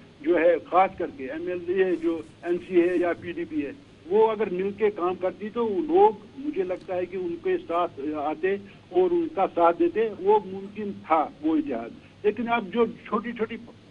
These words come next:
ये sorry, छोटी-छोटी पार्टियां मिलेंगी तो नेशनल कॉन्फ्रेंस को उसके साथ, उसका कोई फायदा नहीं होगा, क्योंकि नेशनल कॉन्फ्रेंस एक तनावर दर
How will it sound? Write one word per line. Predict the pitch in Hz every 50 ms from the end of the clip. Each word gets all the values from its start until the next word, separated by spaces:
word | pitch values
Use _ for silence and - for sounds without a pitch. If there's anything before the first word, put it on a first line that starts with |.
| - - - - - - - - - -
ये | 151 180 190
sorry, | - - - - 127 113 - - - - - - - - -
छोटी-छोटी | 196 208 202 214 202 196 196 202 202 202
पार्टियां | - 190 185 190 185 - 190 190 190
मिलेंगी | 196 202 202 202 196 196 196 196
तो | 196 202 190
नेशनल | 170 147 143 165 185 175 - 190
कॉन्फ्रेंस | 156 175 180 175 170 - 170 170 160 -
को | 180
उसके | 165 - 160 170 165
साथ, | - - 156 160 156 - 147
उसका | 160 160 - - 185
कोई | 170 - 170 165 170
फायदा | - - 147 143 139 147 143
नहीं | 143 143 127
होगा, | 120 123 120 113 110
क्योंकि | - - - - - - 175 180 180 202
नेशनल | 180 175 180 170 - 185 175
कॉन्फ्रेंस | - 170 175 175 170 170 170 180 175 160 180
एक | 180 175
तनावर | - - 165 165 170 175 175 180
दर | 156 135 139 160 170